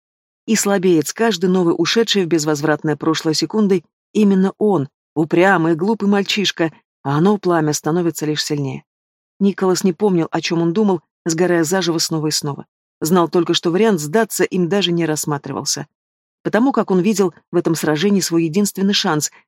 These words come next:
доказать всем и прежде всего самому себе, что он настоящий мужчина,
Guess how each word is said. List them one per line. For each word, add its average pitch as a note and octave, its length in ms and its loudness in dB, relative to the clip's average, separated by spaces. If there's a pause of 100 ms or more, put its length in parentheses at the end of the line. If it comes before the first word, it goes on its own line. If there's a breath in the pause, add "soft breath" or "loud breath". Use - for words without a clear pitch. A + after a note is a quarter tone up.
доказать F3 520 -2
всем A3 280 0
и F3+ 160 -6
прежде F3 360 0
всего D3+ 220 0
самому D#3 380 0
себе, F3 340 0 (280)
что - 240 -2
он D#3 80 2
настоящий E3+ 460 -2
мужчина, G3+ 520 0